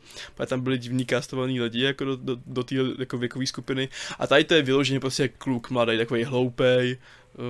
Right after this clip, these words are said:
dělá chyby, dospívá a tak.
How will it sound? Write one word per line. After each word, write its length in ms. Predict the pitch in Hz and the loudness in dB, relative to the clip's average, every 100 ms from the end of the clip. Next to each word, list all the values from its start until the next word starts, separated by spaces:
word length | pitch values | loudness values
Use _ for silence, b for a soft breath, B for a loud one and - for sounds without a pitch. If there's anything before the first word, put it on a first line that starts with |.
| 117 113 113 110 | -6 -6 -6 -8
dělá 320 | 120 127 127 | 0 4 6
chyby, 420 | 127 - 120 123 | 4 0 -2 0
dospívá 580 | 117 117 - 135 123 120 | 0 -4 -4 -4 -2 0
a 100 | 117 | 0
tak. 340 | 117 120 127 | 2 4 2